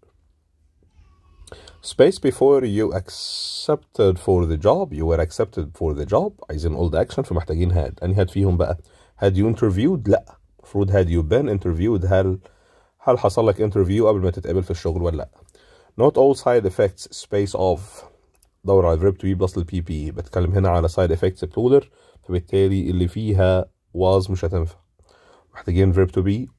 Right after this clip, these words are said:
plus ال بي بي. ادي الأخيرة were thought of. ليست كل الأعراض الجانبية تم التفكير فيها.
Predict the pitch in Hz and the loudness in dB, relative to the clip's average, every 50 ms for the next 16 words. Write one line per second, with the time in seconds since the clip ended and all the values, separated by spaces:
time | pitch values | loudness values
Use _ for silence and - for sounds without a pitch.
0 | _ - 92 92 87 - 92 85 - 95 92 87 - 82 78 82 92 - - _ | _ -2 0 0 0 0 -2 -4 -4 -4 -6 -4 -4 -6 -6 -8 -8 -12 -20 _
1 | _ _ _ _ _ _ _ - 80 80 80 - - - - - 90 98 120 160 | _ _ _ _ _ _ _ -8 -6 -6 -4 -4 -4 -4 -4 0 0 2 2 0
2 | 185 - - 107 104 92 80 78 - - 85 85 85 - - - 90 - - _ | -2 -4 -6 -4 0 2 2 0 0 0 0 0 0 -2 -4 -10 -12 -12 -16 _
3 | _ _ _ _ _ _ _ _ _ - 95 101 117 113 - 110 92 - - - | _ _ _ _ _ _ _ _ _ 0 2 2 2 2 2 0 0 -2 -2 -2
4 | - 131 123 117 110 104 101 98 95 92 92 90 90 87 - - 85 80 64 82 | 4 4 4 6 4 2 0 0 0 0 0 0 0 0 -2 -2 -4 -4 -2 0
5 | 90 95 104 101 101 92 85 80 87 85 85 85 82 85 98 113 135 165 180 202 | 0 2 2 0 0 -2 -2 -2 0 0 0 0 0 0 -2 -2 -2 -2 -2 -2
6 | 214 226 _ _ _ _ _ _ _ _ _ _ - 120 107 107 95 - - 85 | -4 -6 _ _ _ _ _ _ _ _ _ _ -4 -2 0 0 0 0 0 -2
7 | - - 101 95 87 82 - 82 76 80 82 - | -2 0 0 2 2 0 -2 -4 -6 -6 -6 -8